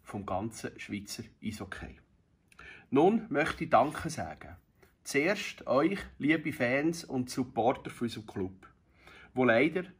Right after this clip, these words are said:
das Spiel fernbleiben müssen. Die ganze E H C O-Familie spürt aber die grosse Welle von der Solidarität und das ist wichtig und überträgt sich schlussendlich nicht nur auf die Organisation,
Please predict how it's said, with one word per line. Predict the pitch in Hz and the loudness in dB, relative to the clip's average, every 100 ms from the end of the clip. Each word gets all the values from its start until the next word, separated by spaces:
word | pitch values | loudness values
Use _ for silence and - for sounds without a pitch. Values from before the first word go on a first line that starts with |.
| _ | _
das | - | -8
Spiel | - - 123 139 170 - - 120 | -8 0 2 2 0 -4 -2 -2
fernbleiben | 120 107 98 117 101 90 | 0 2 2 2 -2 -10
müssen. | - - - - - - - | -14 -18 -20 -20 -20 -20 -6
Die | 127 | 4
ganze | 135 185 196 - | 6 6 4 -4
E | 160 160 | -2 2
H | 160 | 2
C | - 160 | 2 -2
O-Familie | 147 147 151 143 131 104 90 - - - | 0 -2 0 2 2 0 -6 -10 -18 -14
spürt | - - 143 147 208 214 - - - - _ | -10 0 4 6 6 2 -8 -20 -20 -20 _
aber | 131 135 165 | -2 0 -4
die | - - | -6 -6
grosse | 120 120 165 - 143 | -2 -2 -2 -6 -4
Welle | 117 113 147 147 | 0 0 2 0
von | 139 127 | -2 -6
der | 123 | -6
Solidarität | 123 127 123 117 113 107 104 - 104 117 170 170 - - - - - | -6 -4 -2 -2 -2 -4 -6 -6 -2 2 2 0 -14 -20 -20 -20 -14
und | - 120 - | -8 -4 2
das | 120 151 | 2 2
ist | 135 117 | -4 -2
wichtig | 139 170 - 170 - - | -2 -4 -6 -8 -8 -8
und | 120 | -2
überträgt | 127 127 - 104 127 139 | -2 -2 -4 -2 -2 -4
sich | - | -10
schlussendlich | - 135 123 117 117 131 135 131 - - - | -6 -4 -4 -4 -4 -2 -2 -4 -10 -20 -4
nicht | 127 151 123 | -2 0 0
nur | 135 143 156 - - | 2 2 0 -6 -10
auf | 120 | -8
die | - | -2
Organisation, | 127 - 120 117 113 101 - 110 123 135 151 | 0 0 -2 -2 -4 -8 -4 -2 -2 -2 -6